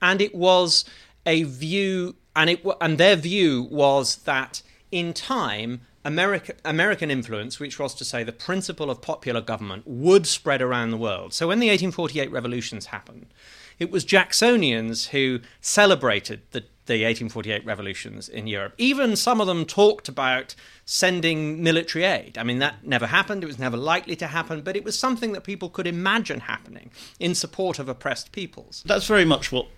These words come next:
Speaker 2: Bannon thinks about the world, doesn't he?
Speaker 1: Hmm.
Speaker 2: Uh, he thinks there's a sort of neoliberal elite tyranny and that little revolutions are happening all over the world and that America can support these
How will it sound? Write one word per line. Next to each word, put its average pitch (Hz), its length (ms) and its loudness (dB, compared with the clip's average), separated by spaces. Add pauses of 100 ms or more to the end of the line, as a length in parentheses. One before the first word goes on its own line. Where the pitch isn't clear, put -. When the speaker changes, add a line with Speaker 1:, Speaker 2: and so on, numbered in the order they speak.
(360)
Speaker 2:
Bannon 180 380 4
thinks 90 220 -6
about 95 220 -10
the 92 60 -14
world, 85 240 -14
doesn't 135 240 -6
he? - 120 -16 (180)
Speaker 1:
Hmm. 196 160 -6 (180)
Speaker 2:
Uh, 113 80 0
he 160 120 8
thinks 139 300 2
there's 101 160 -4
a 98 60 -8
sort 101 160 -8
of 95 40 -8
neoliberal 110 920 4
elite 101 280 -4 (100)
tyranny 92 520 -4 (360)
and 113 180 -2
that 123 100 -4
little 131 200 -2
revolutions 117 640 4
are 98 60 -4
happening 101 300 -6
all 101 160 -6
over 98 160 -4
the 98 120 -6
world 95 380 -6
and 104 180 -6
that 101 160 -6
America 113 520 0
can 98 300 -6
support 131 460 0
these - 420 -10